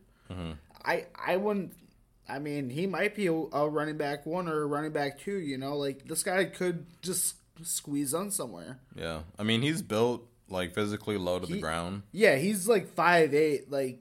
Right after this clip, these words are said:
Speaker 1: It's
Speaker 2: two
Speaker 1: like tackling a tree stump.
Speaker 2: It is.
Speaker 1: Um, and he's someone, I mean, he, with being a little bit shorter than normal, uh,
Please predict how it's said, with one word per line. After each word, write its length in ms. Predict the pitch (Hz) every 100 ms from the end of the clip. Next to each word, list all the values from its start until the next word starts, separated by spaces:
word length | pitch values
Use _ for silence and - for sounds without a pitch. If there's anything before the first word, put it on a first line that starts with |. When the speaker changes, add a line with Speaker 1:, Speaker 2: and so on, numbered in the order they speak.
| -
Speaker 1:
It's 140 | 110
Speaker 2:
two 60 | 139
Speaker 1:
like 180 | 123 -
tackling 380 | 123 113 117
a 80 | 92
tree 200 | 82 95
stump. 340 | 85 73 80 - -
Speaker 2:
It 200 | 175 214
is. 440 | 196 123 110 127 - _ _ _ _ - -
Speaker 1:
Um, 400 | 98 92 90 87
and 180 | 101
he's 200 | 104 131
someone, 280 | 143 139 127
I 80 | 113
mean, 500 | 110 107 98 90 - - _ _
he, 400 | - 127 135 131 - - _ -
with 300 | 110 120 101
being 240 | 110 107
a 40 | 101
little 200 | 101 95
bit 160 | 104
shorter 320 | 87 107 101 98
than 200 | 92 92
normal, 480 | 90 90 87 87 - - - - _
uh, 320 | - 90 90